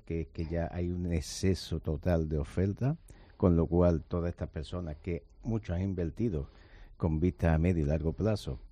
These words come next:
para la compra y, y acondicionamiento de todos esos pisos, están viendo que ya no es tan fácil alquilarlos y que los precios están bajando.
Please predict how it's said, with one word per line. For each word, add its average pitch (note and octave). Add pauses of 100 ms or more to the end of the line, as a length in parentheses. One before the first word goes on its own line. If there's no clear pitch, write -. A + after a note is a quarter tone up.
para D2 (640)
la D#2+
compra D#2 (140)
y, D2+ (280)
y F#2
acondicionamiento E2
de D2+ (120)
todos E2+
esos D#2+
pisos, G#2+ (500)
están F2+
viendo F#2+
que E2+
ya D#2
no D#2+
es D#2
tan E2
fácil F2
alquilarlos G#2+
y A2+
que E2
los C#2+
precios C2+
están G#2+
bajando. D#2